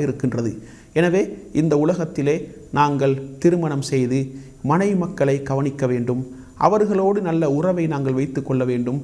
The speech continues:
அவர்களுடைய தேவைகளை கண்டு தேடி நிறைவேற்ற வேண்டும், அவர்களுடைய விருப்பு வெறுப்புகளை நாங்கள் புரிந்து கொள்ள வேண்டும், அவர்களுடைய உணர்வுகளை நாங்கள் மதிக்க வேண்டும்,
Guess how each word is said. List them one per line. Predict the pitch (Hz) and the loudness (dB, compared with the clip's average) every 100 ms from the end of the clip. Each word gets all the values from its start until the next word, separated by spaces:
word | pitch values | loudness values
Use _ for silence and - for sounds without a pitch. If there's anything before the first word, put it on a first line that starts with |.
| - - | -8 -14
அவர்களுடைய | - 160 214 220 202 190 190 | 0 2 4 2 2 0 0
தேவைகளை | 180 202 277 190 170 165 | 0 0 -2 0 0 0
கண்டு | - 147 160 147 127 - - | -2 0 2 0 0 -6 2
தேடி | 175 190 170 151 - | 4 4 2 0 -2
நிறைவேற்ற | 135 147 160 139 131 127 | -2 0 2 0 -2 -2
வேண்டும், | 123 123 123 127 - - - | 0 0 0 -2 -6 -16 -2
அவர்களுடைய | - 190 233 214 190 | 2 4 4 2 2
விருப்பு | 160 180 214 190 | 2 0 0 0
வெறுப்புகளை | 170 175 - 170 165 156 147 | 0 0 -2 -2 0 0 0
நாங்கள் | 135 135 147 | 0 -2 0
புரிந்து | 170 165 | 0 2
கொள்ள | 139 127 | 0 0
வேண்டும், | 123 123 131 143 - - - | 0 -2 -2 -6 -10 -8 2
அவர்களுடைய | 170 220 220 196 | 2 4 2 2
உணர்வுகளை | 156 190 214 185 170 170 | 2 0 0 0 2 0
நாங்கள் | 170 143 139 131 | 0 -2 0 0
மதிக்க | 127 160 - | 0 -2 0
வேண்டும், | 131 120 120 | 0 0 -2